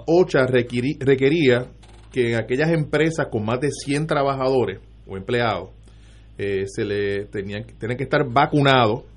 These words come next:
tenían que traer los que no se vacunaran pruebas semanales de covid y utilizar mascarilla en el área de, de empleo.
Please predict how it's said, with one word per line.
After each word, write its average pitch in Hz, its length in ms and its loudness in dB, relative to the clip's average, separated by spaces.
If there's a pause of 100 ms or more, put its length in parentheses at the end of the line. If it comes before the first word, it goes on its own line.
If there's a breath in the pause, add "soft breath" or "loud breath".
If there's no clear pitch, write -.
(480 loud breath)
tenían 113 320 -4
que 139 140 -2
traer 135 300 4
los 120 200 0
que 104 120 -6
no 104 160 -6
se 156 160 0
vacunaran 139 600 0
pruebas 156 420 0
semanales 113 1080 0
de 90 140 -10
covid 92 300 -8 (540 soft breath)
y 170 80 0
utilizar 143 440 2
mascarilla 151 680 0
en 110 300 -2
el 101 100 -4
área 113 320 0
de, 110 360 0
de 104 140 -2
empleo. 95 460 -6